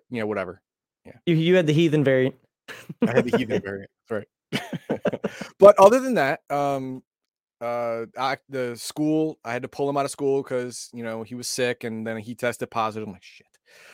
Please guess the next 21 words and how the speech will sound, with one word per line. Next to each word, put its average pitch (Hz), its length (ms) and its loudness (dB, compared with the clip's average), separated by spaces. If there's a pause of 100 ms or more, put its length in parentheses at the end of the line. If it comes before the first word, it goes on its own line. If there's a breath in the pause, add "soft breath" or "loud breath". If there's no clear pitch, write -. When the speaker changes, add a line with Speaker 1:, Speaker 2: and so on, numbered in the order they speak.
(120 soft breath)
Speaker 1:
So - 100 -4
I 123 40 4
had 117 40 2
to 113 60 -8
call 123 200 2
the 120 60 -8
school 120 340 0
and 110 80 -4
he 120 80 -8
can't 127 200 -4
go 123 120 -2
back 120 240 -2
for 117 80 -12
five 120 300 -2
days. 117 180 -4
But 120 120 -6
luckily 139 440 4
that 131 180 0
was 117 160 -8
Thursday 170 400 2
morning. 127 520 -2